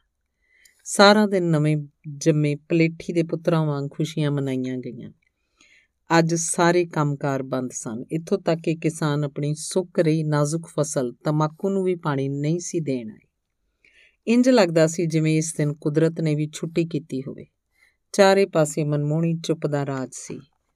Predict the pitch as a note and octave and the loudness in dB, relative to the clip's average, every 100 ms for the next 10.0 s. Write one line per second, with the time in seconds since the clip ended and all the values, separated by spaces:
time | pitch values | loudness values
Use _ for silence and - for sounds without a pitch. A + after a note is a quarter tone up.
0 | - F#3 G#3 G3+ F3+ F#3 F3 F#3 F3 E3+ | -4 4 6 6 4 4 4 4 0 -4
1 | E3 F#3 F#3+ F#3 E3+ E3+ - _ _ _ | 0 4 4 2 -2 -4 -12 _ _ _
2 | _ - E3 E3+ F#3 E3 D#3 D#3 E3 D3+ | _ -2 0 4 2 2 2 4 4 2
3 | F3 D#3 C#3+ C#3+ D#3 E3 D#3 D#3 D#3+ D#3 | 2 0 2 0 2 2 2 2 -2 -2
4 | D3 C#3 D#3+ D#3 - D#3+ D#3 D#3+ D#3 C3+ | -6 -2 -2 -2 -2 -2 0 0 0 -2
5 | C#3 C#3 C#3 - F3+ G3 G3+ - E3 E3 | -4 -4 -4 -2 -2 0 0 -2 -4 -2
6 | D3+ D3 - D#3+ E3 E3 C3 C3+ B2+ B2+ | -4 -4 -2 0 0 0 -2 -4 -6 -10
7 | _ _ _ _ - D#3+ D#3 D#3+ - E3 | _ _ _ _ -6 0 0 0 0 -2
8 | C#3+ F3+ E3+ D3 - D3+ C#3+ C#3+ D3 D3 | -2 -2 0 0 -2 -4 -4 -4 -4 -2
9 | D3 D3 C#3 - C#3+ C#3 C3 G#2+ - | -2 -2 -6 -6 -8 -6 -6 -8 -14